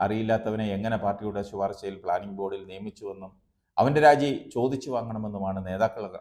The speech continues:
അടക്കം ആവശ്യപ്പെടുന്നത്. അതുപോലെ തന്നെ പാർട്ടിക്ക് അനുവദിച്ച സ്ഥാനമാനങ്ങളിൽ പലതും വെള്ളാപ്പള്ളിക്ക് തീറെഴുതി കൊടുത്തുവെന്നും അത് പറ്റത്തില്ലെന്നും പാർട്ടി പ്രവർത്തകർ തുറന്നു പറയുന്നു.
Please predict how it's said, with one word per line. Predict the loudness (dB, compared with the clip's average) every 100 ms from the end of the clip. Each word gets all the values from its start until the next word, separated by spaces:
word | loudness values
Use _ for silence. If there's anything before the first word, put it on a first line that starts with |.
| -8
അടക്കം | -6 -6 -6 -12 -8
ആവശ്യപ്പെടുന്നത്. | -8 -6 -10 -10 -10 -12 -18 _ _ _ _ _ 2
അതുപോലെ | 8 12 12
തന്നെ | 10 4
പാർട്ടിക്ക് | 6 6 6 0 -2
അനുവദിച്ച | -2 -4 0 0 0 -4
സ്ഥാനമാനങ്ങളിൽ | 4 4 4 0 0 0 -2 -4 -12 _ _ _ _ _ _
പലതും | 8 8 6 6
വെള്ളാപ്പള്ളിക്ക് | 8 8 8 2 0 -2 -4 -10
തീറെഴുതി | -2 0 0 -2 -6
കൊടുത്തുവെന്നും | -6 -6 -4 -4 -2 -6 -8 -4 0
അത് | 0 0 -4 _ _ _ _ _ _
പറ്റത്തില്ലെന്നും | 0 2 0 0 -2 -2 -4
പാർട്ടി | 0 -2 -2
പ്രവർത്തകർ | -6 -6 -4 -8
തുറന്നു | -6 -8 -8 -8
പറയുന്നു. | -8 -10 -14